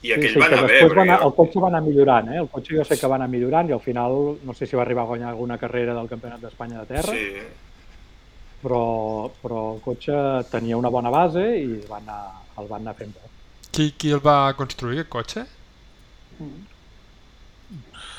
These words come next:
Speaker 2: T'enganyaré, no ho sé. Jo diria que nosaltres vam anar amb l'Arcadi, però no sé si on es va fer el cotxe, no t'ho sé dir. No t'ho sé dir.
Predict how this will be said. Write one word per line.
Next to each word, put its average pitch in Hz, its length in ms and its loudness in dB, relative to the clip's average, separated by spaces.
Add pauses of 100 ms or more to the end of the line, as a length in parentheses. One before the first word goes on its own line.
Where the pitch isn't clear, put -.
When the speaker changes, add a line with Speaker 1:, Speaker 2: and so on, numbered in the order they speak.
(280)
Speaker 2:
T'enganyaré, 117 540 -2
no 120 120 -4
ho 120 60 -6
sé. 110 180 -12 (320)
Jo 123 120 0
diria 147 240 4
que 160 160 2
nosaltres 135 360 0
vam 147 160 0
anar 131 400 -4 (840)
amb 110 140 -14
l'Arcadi, 139 420 -2 (680)
però 123 300 -4
no 120 180 -8
sé - 200 -6
si 120 400 -6
on 123 180 -6
es 110 100 -8
va 110 100 -6
fer 110 140 -10
el 104 80 -12
cotxe, - 320 -18
no 120 140 -14
t'ho 131 120 -14
sé 120 120 -14
dir. 131 120 -16 (2250)
No 113 100 -12
t'ho - 140 -18
sé 104 120 -12
dir. 92 160 -18